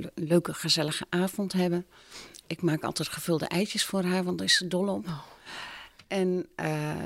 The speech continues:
Speaker 1: nou ja, als ze kleding moet hebben of ze moet naar het ziekenhuis, dan, ze zit jammer genoeg nu dus in een verpleeghuis in een, eh, rolstoel.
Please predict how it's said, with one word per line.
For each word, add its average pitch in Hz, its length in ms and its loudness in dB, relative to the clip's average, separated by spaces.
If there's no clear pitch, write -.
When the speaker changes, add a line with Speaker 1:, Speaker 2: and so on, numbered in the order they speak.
Speaker 1:
nou 147 260 -2
ja, 107 100 -4
als - 120 0
ze - 120 2
kleding 175 460 0
moet 160 140 -2
hebben 156 360 -4
of 165 120 -6
ze 180 120 2
moet 170 140 2
naar 175 100 -2
het - 80 -2
ziekenhuis, 156 760 0
dan, 156 300 -4
ze 175 140 0
zit 165 380 0
jammer 165 320 2
genoeg 165 340 -2
nu 160 160 0
dus 165 220 2
in 165 80 0
een 165 60 -2
verpleeghuis 170 880 0
in 165 140 0
een, 156 180 0
eh, 156 240 -2
rolstoel. 170 560 -2